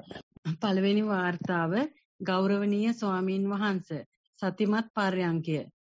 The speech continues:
මම දැන් මෙතන යයි සිතා පහසු ලෙස වාඩි වී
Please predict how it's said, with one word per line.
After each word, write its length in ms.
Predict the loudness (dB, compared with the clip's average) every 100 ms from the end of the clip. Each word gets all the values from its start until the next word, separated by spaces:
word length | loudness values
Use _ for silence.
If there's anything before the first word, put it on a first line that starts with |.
| 0
මම 220 | 2 4 2
දැන් 300 | 2 2 4
මෙතන 340 | 2 0 -2
යයි 260 | -2 -2 -2
සිතා 420 | -4 -4 -2 -2 -2
පහසු 420 | -2 0 -2 -2
ලෙස 180 | -2 -2
වාඩි 380 | -2 0 0 0
වී 200 | 0 0